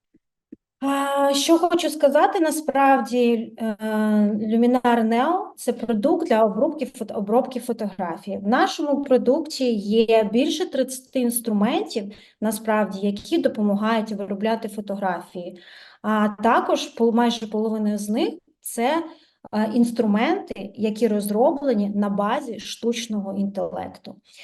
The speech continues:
Я хочу вам на прикладі двох фотографій трошки показати, насправді, як це працює. Ось, е, на прикладі, якщо ви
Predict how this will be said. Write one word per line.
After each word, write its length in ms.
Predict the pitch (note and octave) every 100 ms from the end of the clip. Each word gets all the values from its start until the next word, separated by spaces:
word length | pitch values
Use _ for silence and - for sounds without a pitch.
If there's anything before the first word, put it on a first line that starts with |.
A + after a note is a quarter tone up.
| -
Я 160 | G#3 C#4
хочу 320 | E4+ E4+ D4+
вам 180 | D4+ C#4
на 80 | C#4
прикладі 460 | C4+ C4+ C4 A#3+ A#3
двох 320 | G#3+ C4 C4
фотографій 540 | B3 A#3 B3 F#4 -
трошки 400 | C#4 A#3+ B3 -
показати, 720 | C4+ B3+ C4 C#4 C4 A#3 G3+ - _
насправді, 560 | A3+ A3+ A3+ G#3+ F#3 G3
як 260 | G#3 G#3
це 100 | G#3
працює. 720 | G3+ G#3 G#3 - D#4+ G4+ G#3+ F#3+ - G3+
Ось, 520 | A#3 D#4 D#4+ - - _
е, 140 | G#3+
на 200 | G3+ G#3
прикладі, 800 | G#3+ B3 E4+ D4 A#3 A#3 A#3 A3 -
якщо 460 | G#3 A3+ - D4+
ви 360 | D4+ G3+ F#3+